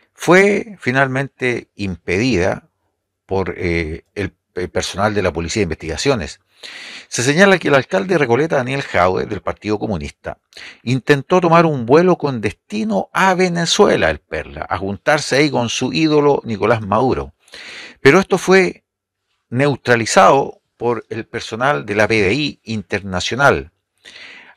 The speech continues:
Ahora, ojo, que se señala que el abogado del actual,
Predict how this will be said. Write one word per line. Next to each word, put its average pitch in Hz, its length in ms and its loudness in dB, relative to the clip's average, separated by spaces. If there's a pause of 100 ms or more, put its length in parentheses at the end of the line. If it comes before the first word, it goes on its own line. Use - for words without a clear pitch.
Ahora, 127 540 4 (360)
ojo, 135 380 0
que 127 100 -6
se 127 140 -2
señala 170 440 2
que 160 420 -4 (200)
el 123 220 4
abogado 120 840 4 (480)
del 107 320 -6
actual, 120 600 2